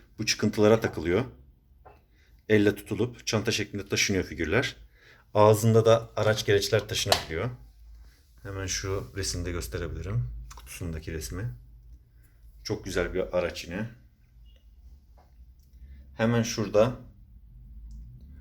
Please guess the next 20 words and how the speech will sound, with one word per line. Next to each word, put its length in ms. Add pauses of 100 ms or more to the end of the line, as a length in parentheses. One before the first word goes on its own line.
(500)
Battle 320
Ram 280 (1800)
Skull 440 (140)
Sla-, 440
Silet 460
var 120
arkadaşlar. 540 (400)
Bu 120
da 180
hem 300
çizgi 360
romanında 380
hem 260
de 120
ilk 480
yapılan 460 (680)
araç 280
arkadaşlar, 440
satılan 440
araç. 400